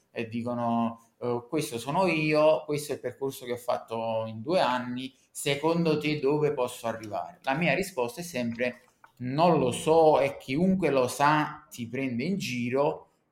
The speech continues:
perché alcune cose sono palesi subito a livello strutturale, ma l'allenabilità, che io definisco la cosiddetta genetica invisibile,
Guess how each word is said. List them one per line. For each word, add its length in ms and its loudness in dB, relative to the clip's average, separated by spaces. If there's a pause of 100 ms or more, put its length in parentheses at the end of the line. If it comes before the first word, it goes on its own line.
(340)
perché 640 2
alcune 560 2
cose 460 6
sono 400 -2
palesi 400 0
subito 440 -6
a 60 0
livello 280 -2
strutturale, 1300 -4
ma 600 4
l'allenabilità, 1400 4
che 360 -2
io 180 0
definisco 580 -6
la 120 2
cosiddetta 560 -6
genetica 720 -4
invisibile, 1160 -6